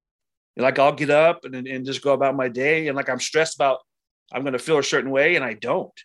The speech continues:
And then I'll eat. I ate real, I'll, I ate <laughs> real bad when I was back there,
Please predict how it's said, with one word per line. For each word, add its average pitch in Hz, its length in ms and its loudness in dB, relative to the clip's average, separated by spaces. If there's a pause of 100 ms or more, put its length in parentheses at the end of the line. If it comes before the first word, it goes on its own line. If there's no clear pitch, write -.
(580)
And 110 100 -12
then 127 120 -2
I'll 120 180 -2
eat. 147 220 -2
I 147 100 2
ate 170 220 -2
real, 131 280 2
I'll, 175 240 4
I 147 80 0
ate 170 300 -6
<laughs> - 20 -20
real 151 280 -8
bad 147 320 2
when 127 140 -12
I 127 40 -6
was 120 120 -10
back 135 280 -4
there, 175 180 -4